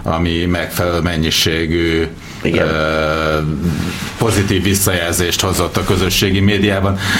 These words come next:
Speaker 1: Tehát, ö, ezek is részei a politizálásnak, és ezek is egyébként lehetnek egy csomószor fontos és valós elemei, de hogyha azt nézzük, hogy mi a politizálás elvi fő célja a nemzet felemelkedése, akkor nem gondolkodhatunk abban,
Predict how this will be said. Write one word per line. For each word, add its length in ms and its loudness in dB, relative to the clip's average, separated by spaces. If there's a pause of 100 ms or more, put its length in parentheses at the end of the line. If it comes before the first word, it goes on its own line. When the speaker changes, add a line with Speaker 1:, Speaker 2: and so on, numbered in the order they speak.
(200)
Speaker 1:
Tehát, 300 0
ö, 300 4 (1000)
ezek 460 0
is 280 2
részei 460 2
a 80 0
politizálásnak, 1000 0
és 140 2
ezek 260 2
is 180 2
egyébként 560 0 (320)
lehetnek 400 0
egy 100 -2
csomószor 500 0
fontos 440 0
és 180 0
valós 460 0
elemei, 520 2 (320)
de 240 4
hogyha 340 2
azt 340 0
nézzük, 320 2
hogy 100 0
mi 100 2
a 80 0
politizálás 840 0
elvi 420 0
fő 320 0
célja 340 0
a 60 0
nemzet 340 -2
felemelkedése, 760 0
akkor 180 0
nem 200 2
gondolkodhatunk 880 0
abban, 400 -2